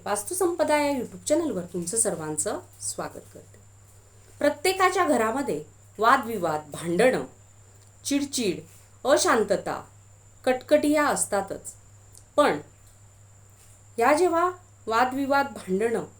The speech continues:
जेव्हा विकोपाला जातात, त्यावेळेला आपण समजून घ्यावे की आपल्या घरात वास्तुदोष आहे.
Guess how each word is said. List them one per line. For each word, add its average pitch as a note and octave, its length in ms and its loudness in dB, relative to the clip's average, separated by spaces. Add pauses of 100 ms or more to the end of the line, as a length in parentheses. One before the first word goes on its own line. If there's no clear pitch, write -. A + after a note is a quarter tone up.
जेव्हा A3 200 0
विकोपाला C4 600 2
जातात, G#3+ 360 -4 (600)
त्यावेळेला B3+ 720 0
आपण G#3 440 -4
समजून B3+ 520 2
घ्यावे G3+ 320 0 (560)
की D3 60 -4
आपल्या G#3 360 -2
घरात C#4 280 2 (200)
वास्तुदोष G3 580 -6
आहे. E3 280 -14